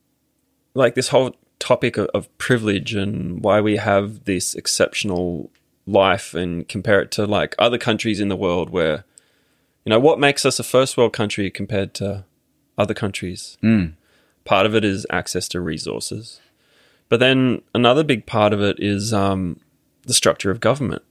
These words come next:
Speaker 1: and
Speaker 2: Okay.
Speaker 1: rule of law. Like, I was thinking about, like, and an example came to mind about, like, like, in African countries, like, like, so, so many military coups have been,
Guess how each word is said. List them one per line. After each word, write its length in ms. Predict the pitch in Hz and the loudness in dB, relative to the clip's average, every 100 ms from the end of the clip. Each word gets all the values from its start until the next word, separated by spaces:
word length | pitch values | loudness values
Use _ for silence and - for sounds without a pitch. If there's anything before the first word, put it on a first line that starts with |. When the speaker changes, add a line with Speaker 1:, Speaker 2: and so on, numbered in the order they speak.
| _ _ _ - | _ _ _ -6
Speaker 1:
and 240 | 92 98 | -2 0
Speaker 2:
Okay. 120 | 98 | -2
Speaker 1:
rule 320 | 64 92 90 90 | -2 -2 0 0
of 100 | 101 | 2
law. 380 | 101 78 58 - _ _ _ - | 4 4 0 -6 _ _ _ -4
Like, 380 | 98 90 80 - _ | 2 2 2 -8 _
I 40 | 101 | -10
was 120 | - | -6
thinking 300 | 110 101 98 | -2 0 0
about, 300 | 87 85 - | 2 0 2
like, 260 | 82 65 - _ _ - | 2 2 -4 _ _ -8
and 160 | 92 - 113 | -6 0 4
an 200 | 107 117 | 4 4
example 460 | - 110 117 110 101 | 0 2 2 2 0
came 200 | 113 101 | 0 0
to 60 | 98 | 2
mind 260 | 95 113 | 2 2
about, 280 | 107 85 - | 4 2 2
like, 280 | 87 80 - _ _ _ _ _ _ 104 | 0 -2 -8 _ _ _ _ _ _ 0
like, 200 | 95 - | 0 2
in 160 | 101 | 0
African 440 | - 127 - - 82 | 0 0 -2 -6 -4
countries, 560 | 107 73 - 71 - | -2 -4 -4 -6 -6
like, 200 | - - - _ _ _ _ _ _ _ _ - | -4 -6 -8 _ _ _ _ _ _ _ _ -6
like, 300 | 117 - - _ _ - | -4 -4 -8 _ _ -10
so, 560 | - - 135 147 127 | -6 2 4 4 2
so 340 | - - 127 139 | -4 0 2 2
many 300 | 139 139 123 | 2 2 2
military 500 | 113 117 117 - 117 | 4 2 2 -2 -6
coups 760 | - - 117 117 110 101 - | -6 -4 0 2 2 0 -2
have 200 | 104 107 | -2 -2
been, 480 | 101 95 95 92 95 | 0 0 0 -2 -6